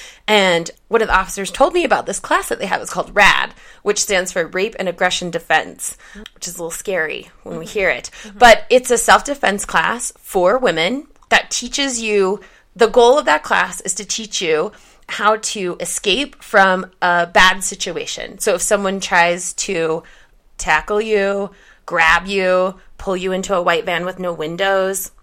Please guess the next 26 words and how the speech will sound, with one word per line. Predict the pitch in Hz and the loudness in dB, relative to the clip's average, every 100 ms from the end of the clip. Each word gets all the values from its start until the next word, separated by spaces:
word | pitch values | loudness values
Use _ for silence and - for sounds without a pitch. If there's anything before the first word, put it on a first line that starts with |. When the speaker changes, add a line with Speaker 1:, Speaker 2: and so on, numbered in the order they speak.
| _ _ | _ _
Speaker 1:
you | 175 | -6
know | 190 | -4
how | 175 160 | -4 -6
to | |
get | 165 - | -6 -10
away. | - - | -10 -10
Speaker 2:
The | |
ultimate | 208 185 190 185 | -12 -16 -20 -20
nightmare. | - - 185 - 196 | -20 -20 -20 -14 -2
Speaker 1:
The | 196 | 0
ultimate | 190 - 185 | 0 0 -4
nightmare. | 170 160 - 71 - - | -4 -8 -8 -10 -12 -16
Speaker 2:
Yeah. | - - - - | -20 -20 -16 -8
Speaker 1:
So | - - 233 214 196 190 - - - | -4 6 8 8 6 2 -2 -6 0
I | 208 208 226 254 233 | 4 6 6 4 2
took | - 226 | -2 -4
that | 311 - | -4 0
class. | 214 240 - | 0 0 -2
It | 202 | -2
was | 196 190 190 | 0 0 -4
four | - 190 190 294 | -10 -2 -2 -2
weeks. | 214 269 - - - - _ - | -4 -6 -8 -12 -14 -20 _ 0
It's, | 214 - - - - - - | 0 -2 -16 -20 -20 -20 -10
it, | - 214 - | -6 -6 -2
at | 185 | 0
our | 180 196 208 | 2 2 0